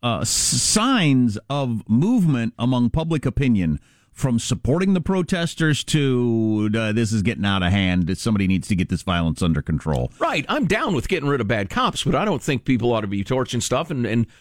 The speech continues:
Speaker 2: and murdering people.
Speaker 1: And you
Speaker 2: Yeah.
Speaker 1: got people getting shot and things set on fire on your cable news channels in the midst of watching the Republican convention. I don't know. This, this could be the major political issue that, that,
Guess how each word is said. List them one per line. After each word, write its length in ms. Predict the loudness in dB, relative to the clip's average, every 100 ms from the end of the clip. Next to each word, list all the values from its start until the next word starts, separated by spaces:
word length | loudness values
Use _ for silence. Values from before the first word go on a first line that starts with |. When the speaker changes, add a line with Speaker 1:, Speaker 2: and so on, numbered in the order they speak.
| -2
Speaker 2:
and 120 | 0
murdering 380 | 2 0 -2 -4
people. 260 | -6 -2
Speaker 1:
And 120 | 2 2
you 40 |
Speaker 2:
Yeah. 100 | 0
Speaker 1:
got 100 | -2
people 220 | -2 0
getting 240 | -2 -2 0
shot 380 | 0 0 -2 -2
and 120 | 0
things 300 | 2 2 2
set 220 | 0 0
on 180 | 2 0
fire 600 | 0 -2 0 2 0 -2 _ _ _ _
on 160 | 0 2
your 80 | 2
cable 280 | 0 2
news 280 | 2 2 0
channels 520 | 0 0 0 0 0 2
in 180 | 2
the 60 | 4
midst 360 | 2 -2 -4 -4
of 140 | -2
watching 300 | -2 -2 0
the 60 | 0
Republican 460 | 2 0 0 0
convention. 460 | 0 2 2 0 0
I 140 | 0
don't 80 | 2
know. 140 | 0 0
This, 180 | -2 0
this 220 | -4 0
could 180 | -2 0
be 320 | 2 2 0 _ -2
the 260 | 0 2 2
major 380 | 0 0 0
political 500 | 0 0 0 0 0
issue 300 | 0 0 0
that, 180 | 0 -2 -2
that, 240 | -2 -2